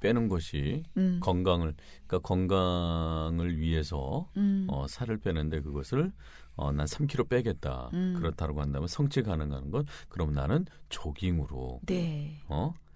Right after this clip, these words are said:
Speaker 1: 워킹으로,
Speaker 2: 예.
Speaker 1: 어, 빼도록 하겠습니다.
Speaker 2: 그렇죠.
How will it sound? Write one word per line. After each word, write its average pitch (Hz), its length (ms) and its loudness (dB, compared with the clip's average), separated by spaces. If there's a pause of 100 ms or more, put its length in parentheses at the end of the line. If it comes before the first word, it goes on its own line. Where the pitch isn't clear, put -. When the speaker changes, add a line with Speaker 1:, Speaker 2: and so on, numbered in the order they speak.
(280)
Speaker 1:
워킹으로, 78 840 0 (200)
Speaker 2:
예. 165 200 -2
Speaker 1:
어, 135 200 0 (100)
빼도록 - 520 -2
하겠습니다. 69 800 -4 (100)
Speaker 2:
그렇죠. - 460 -10